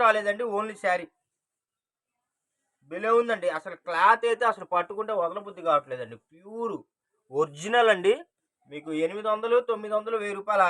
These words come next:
రేటువి. ఇది వచ్చేసి మనకి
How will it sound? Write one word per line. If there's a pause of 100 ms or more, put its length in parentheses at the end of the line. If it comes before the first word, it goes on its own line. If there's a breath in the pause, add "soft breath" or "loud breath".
రేటువి. (2750)
ఇది
వచ్చేసి
మనకి